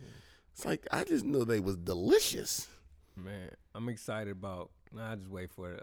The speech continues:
Speaker 2: us to go through the nineties experience before we talk about what we excited about.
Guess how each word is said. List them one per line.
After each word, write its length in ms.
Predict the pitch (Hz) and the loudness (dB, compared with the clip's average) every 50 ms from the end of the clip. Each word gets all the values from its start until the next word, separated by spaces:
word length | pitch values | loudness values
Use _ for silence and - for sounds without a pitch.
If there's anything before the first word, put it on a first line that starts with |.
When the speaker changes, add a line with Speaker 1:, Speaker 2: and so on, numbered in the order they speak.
| - | -10
Speaker 2:
us 180 | - 90 92 92 - | -10 -10 -10 -10 -12
to 60 | 92 | -14
go 160 | - 90 90 87 | -12 -10 -12 -10
through 140 | 80 92 90 | -10 -10 -10
the 140 | 90 87 87 | -8 -10 -10
nineties 420 | 90 90 90 92 90 87 87 90 90 | -8 -8 -8 -8 -8 -10 -10 -12 -12
experience 400 | 90 - - 98 95 92 87 87 | -14 -12 -10 -8 -8 -8 -8 -10
before 180 | - - 92 90 | -12 -12 -12 -12
we 100 | 92 90 | -12 -12
talk 220 | - - 92 87 | -12 -14 -14 -12
about 200 | 87 87 90 87 | -12 -12 -12 -12
what 180 | 87 87 90 90 | -12 -12 -12 -12
we 80 | 90 90 | -12 -12
excited 400 | 92 - - - 92 90 90 90 | -12 -12 -12 -10 -10 -10 -10 -12
about. 320 | 87 85 85 85 90 - | -12 -12 -12 -12 -14 -16